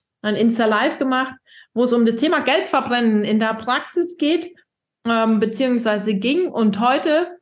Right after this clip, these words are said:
so hatten wir es schon versprochen auf Instagram beim Live-Gehen, werden wir das Thema noch einmal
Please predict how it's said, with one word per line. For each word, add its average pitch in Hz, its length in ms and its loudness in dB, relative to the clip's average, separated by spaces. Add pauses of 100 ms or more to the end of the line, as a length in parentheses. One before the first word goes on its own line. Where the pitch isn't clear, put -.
(140)
so 220 160 -6
hatten 247 260 0
wir 226 120 4
es 220 120 -2
schon 214 480 0
versprochen 220 720 -2
auf 277 260 -2
Instagram 269 640 -2
beim 214 160 2
Live-Gehen, 277 680 0 (260)
werden 247 280 0
wir 214 80 2
das 220 180 0
Thema 285 340 0
noch 233 300 -2
einmal 254 720 0